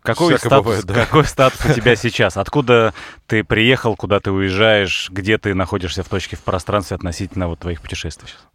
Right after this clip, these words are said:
Speaker 2: М, так, ну, здесь на самом деле путешествую я много, но уже путешествует ещё больше народу в Russian Travel Geek. То есть раньше там всё было,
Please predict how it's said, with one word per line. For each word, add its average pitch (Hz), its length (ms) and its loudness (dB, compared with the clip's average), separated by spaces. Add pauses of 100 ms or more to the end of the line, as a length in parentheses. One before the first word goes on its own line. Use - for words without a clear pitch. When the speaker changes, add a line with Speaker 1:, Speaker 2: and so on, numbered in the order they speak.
Speaker 2:
М, 110 540 -4 (320)
так, 101 220 0
ну, 127 240 -2
здесь 113 240 -4
на 113 60 -4
самом 110 200 -4
деле 101 380 -2 (120)
путешествую 104 680 -4
я 95 320 -2 (400)
много, 123 440 -2
но 120 140 0
уже 120 180 -2
путешествует 101 640 -6
ещё 107 340 -6
больше 107 300 -4
народу 101 340 -4
в 90 80 -6
Russian 101 260 -4
Travel 95 280 -4
Geek. 135 180 -6
То - 60 -8
есть 95 100 -8
раньше 101 260 -6
там 98 120 -10
всё 87 120 -10
было, 87 360 -6